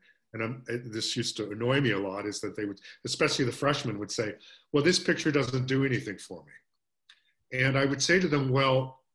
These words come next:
understanding the medium and understanding photography, it's,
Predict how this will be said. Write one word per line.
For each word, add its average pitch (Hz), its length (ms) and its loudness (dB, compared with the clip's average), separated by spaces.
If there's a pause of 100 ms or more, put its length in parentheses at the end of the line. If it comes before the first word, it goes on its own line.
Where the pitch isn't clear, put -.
(180)
understanding 143 1400 -2
the 117 60 -4
medium 123 520 0
and 113 160 -4
understanding 120 720 -4
photography, 123 680 -2 (320)
it's, 131 260 -6